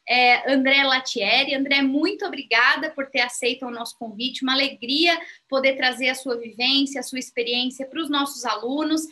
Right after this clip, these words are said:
Nós sabemos que o conhecimento teórico, ele é sempre muito importante, mas é fundamental também ter esse contato da vida real, da prática,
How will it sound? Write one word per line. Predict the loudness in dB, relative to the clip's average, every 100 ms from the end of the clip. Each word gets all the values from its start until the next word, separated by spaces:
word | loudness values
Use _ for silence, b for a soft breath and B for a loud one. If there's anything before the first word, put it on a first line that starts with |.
| B B
Nós | -4 -2
sabemos | -2 2 4 4 0 -4
que | -2 -2
o | -2 -2
conhecimento | -2 -2 -4 -6 -2 0 2 0 -4
teórico, | -2 0 2 4 2 2 -4
ele | -4
é | -4
sempre | -4 -6 -4 -4
muito | -2 -2
importante, | -2 -4 -8 -2 0 0 -2 -6 -10 B B -2
mas | 2 2 2
é | 2 2 2
fundamental | 0 2 2 0 0 2 2 -2
também | -4 -2 0 -2
ter | 0 0
esse | 0 -2 -10
contato | -8 -2 0 0 -2
da | -6
vida | -4 -6
real, | -4 0 0 0
da | -6
prática, | -4 2 2 2 -2 -6 -6